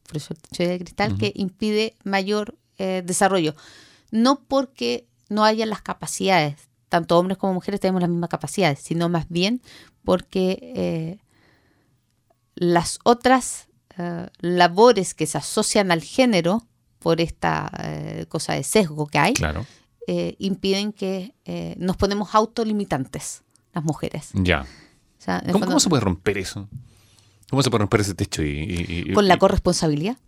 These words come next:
Speaker 2: Mm.
Speaker 1: Con la corresponsabilidad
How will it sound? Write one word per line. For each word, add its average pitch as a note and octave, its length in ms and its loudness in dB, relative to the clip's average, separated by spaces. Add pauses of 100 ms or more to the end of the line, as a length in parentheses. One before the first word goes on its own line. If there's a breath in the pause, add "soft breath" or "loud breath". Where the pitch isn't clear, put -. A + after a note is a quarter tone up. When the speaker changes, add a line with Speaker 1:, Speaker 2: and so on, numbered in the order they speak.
Speaker 2:
Mm. E2 220 -4 (800)
Speaker 1:
Con E3+ 160 -4
la E3 80 0
corresponsabilidad E3+ 1300 -4